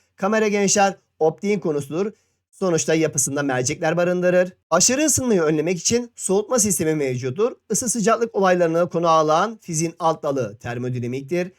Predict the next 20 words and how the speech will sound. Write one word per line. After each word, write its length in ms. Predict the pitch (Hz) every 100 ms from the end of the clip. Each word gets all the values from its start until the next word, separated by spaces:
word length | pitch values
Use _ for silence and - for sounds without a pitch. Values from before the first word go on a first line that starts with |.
| -
Müşterileri 640 | 190 262 254 254 254 269 -
tabağı 260 | 208 196 220
uzatabilmesi 680 | 208 208 208 196 196 190 208
için 260 | 156 180
hareketli 500 | 185 151 160 196 208
kollara 320 | 214 175 156
sahipse 360 | 160 165 170 185
gençler 440 | 170 170 185 185
kuvvet 280 | - 180 185
hareket 420 | 185 180 196 190
mekaniğin 460 | 156 131 131 143 170
konusudur 520 | 196 202 214 202 202
diyoruz. 540 | 180 202 202 226 247 - _ _ -
Bu 60 | 226
yüzden 460 | 170 147 180 240 - _ -
cevabımız 640 | 175 165 139 123 143 139
C 140 | 190 190
seçeneği 540 | 143 139 143 214 175
nükleer 360 | 139 147 165 180
fiziktir. 460 | 180 190 214 226